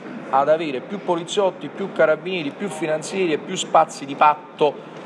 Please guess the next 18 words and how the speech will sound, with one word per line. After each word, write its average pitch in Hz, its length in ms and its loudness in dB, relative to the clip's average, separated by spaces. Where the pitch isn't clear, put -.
per 139 160 0
poter 139 220 0
pigliare 139 280 0
cento 147 260 -2
poliziotti 135 480 -4
municipali. 110 440 -2
L'operazione 175 600 -2
noi 175 100 -2
potremmo 156 300 -2
fare 143 240 0
domani 127 480 0
su 127 120 -10
cento 180 300 -2
poliziotti 156 480 -4
municipali 156 480 2
non 160 160 -8
vale 107 220 2
molto, 101 440 -6